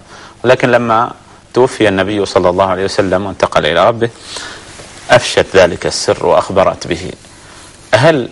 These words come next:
موت صاحب السر يصوغ لمن اؤتمن عليه أن ينشره؟ وكذلك في موضوع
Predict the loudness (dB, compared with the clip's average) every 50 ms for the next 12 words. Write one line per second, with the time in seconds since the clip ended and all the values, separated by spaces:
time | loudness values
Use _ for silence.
0 | -14 -20 -20 _ -4 0 2 4 4 2 2 0 0 0 0 -4 -6 0 4 4
1 | 4 4 2 -2 0 -2 -2 -4 -4 -4 -2 -2 -2 -4 -6 -18 -20 -20 -14 -6
2 | -2 -2 -2 2 4 4 4 4 2 0 0 0 -2 -4 -4 -2 -2 -2 0 0
3 | -2 -4 -6 -4 -4 -4 -4 -2 2 2 2 2 2 0 0 0 2 2 2 2
4 | 0 0 -2 -6 -8 -6 -4 -2 0 0 0 -2 -2 0 2 4 4 4 4 2
5 | 0 -6 -6 -10 -20 -20 -20 -20 -20 -20 -20 -20 _ _ -6 -2 2 2 4 4
6 | 4 4 2 -2 0 0 2 2 2 0 2 2 2 2